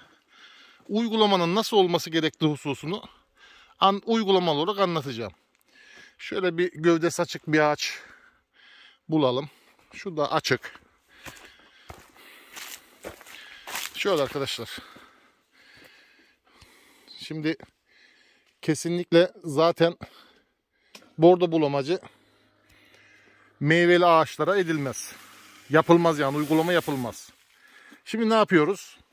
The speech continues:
Daha önce de anlattım. Sadece odunsu kısma, odunsu kısım uygulama yapacağız. E, yaprak ve sürgün taraflarına kesinlikle uygulama yapmayacağız.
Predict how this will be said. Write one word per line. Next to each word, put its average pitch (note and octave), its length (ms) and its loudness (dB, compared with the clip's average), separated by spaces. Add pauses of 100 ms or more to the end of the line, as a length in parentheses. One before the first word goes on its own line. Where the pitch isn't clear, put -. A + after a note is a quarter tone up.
(140)
Daha F3 160 6
önce F3+ 220 -4
de F3 140 2 (100)
anlattım. D#3+ 500 -2 (1080)
Sadece G3+ 720 2 (720)
odunsu F3 480 0
kısma, E3 460 -2 (1600)
odunsu D#3+ 360 -2
kısım F#3+ 300 -6
uygulama C#3+ 380 -2
yapacağız. F#3+ 580 -4 (360)
E, D3 60 -4
yaprak E3 640 -2
ve D3+ 180 0
sürgün F3 460 -8
taraflarına D3+ 560 -2
kesinlikle F3+ 440 -4
uygulama E3 320 -4
yapmayacağız. A#2+ 640 -4